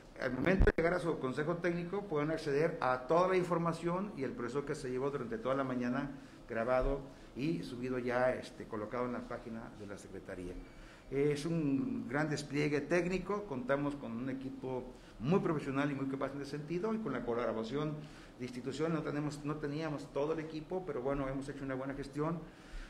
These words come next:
hemos, hemos permi-, podido crear un equipo de gente muy comprometida con esta, con esta importante actividad, y estamos seguros que en esta parte técnica,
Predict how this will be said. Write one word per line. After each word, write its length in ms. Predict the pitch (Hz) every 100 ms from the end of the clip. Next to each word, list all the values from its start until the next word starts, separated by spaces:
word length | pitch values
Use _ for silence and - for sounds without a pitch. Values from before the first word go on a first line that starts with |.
| -
hemos, 400 | 113 131 143 139
hemos 300 | - 135 143
permi-, 400 | - 135 127 135
podido 380 | 135 127 131 147
crear 160 | 151 - _ -
un 60 | 131
equipo 400 | 135 143 143 143
de 100 | 117
gente 540 | - 143 139 143 139 - - -
muy 180 | 131 214
comprometida 640 | 190 151 127 117 139 147
con 120 | 135
esta, 380 | 131 147 143 -
con 160 | - 123
esta 320 | 123 143 120
importante 680 | 117 110 117 113 127 127 139
actividad, 500 | 135 160 165 196 254 - - - - 113
y 60 |
estamos 340 | 113 - 151 156
seguros 400 | 131 135 147 147
que 180 | 127
en 100 | 113
esta 240 | 135 135 -
parte 260 | 135 135
técnica, 680 | 143 131 135 135 131 131 127